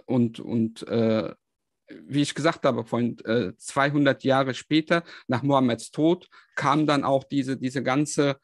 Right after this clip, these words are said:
Überlieferungsketten, ja, diese Hadithen, ja. Und, ähm, das ist eigentlich ein Machtkampf geworden zwischen den Muslimen,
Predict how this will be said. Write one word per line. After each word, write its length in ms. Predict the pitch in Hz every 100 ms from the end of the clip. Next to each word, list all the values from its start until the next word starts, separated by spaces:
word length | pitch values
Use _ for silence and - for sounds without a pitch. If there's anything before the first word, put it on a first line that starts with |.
| _ -
Überlieferungsketten, 1800 | 143 131 135 160 - 117 110 110 104 - _ - - - 107 - 98 104 _ _ _
ja, 160 | - 113
diese 300 | 117 123 113
Hadithen, 640 | 123 120 151 147 - 90 - _ _ _ _ -
ja. 200 | 110 160 - _ _ _ _ _
Und, 640 | - 131 131 131 131 123 -
ähm, 460 | 123 123 120 - _ _ _ _ - _ _ _ _ _ _ _ _ _
das 160 | 151 160
ist 160 | -
eigentlich 380 | 147 165 180 185
ein 100 | 156
Machtkampf 540 | 151 - - 202 185
geworden 400 | - 175 170 170
zwischen 420 | 170 156 156 151 151
den 300 | 151 151 -
Muslimen, 680 | 135 135 - 120 113 107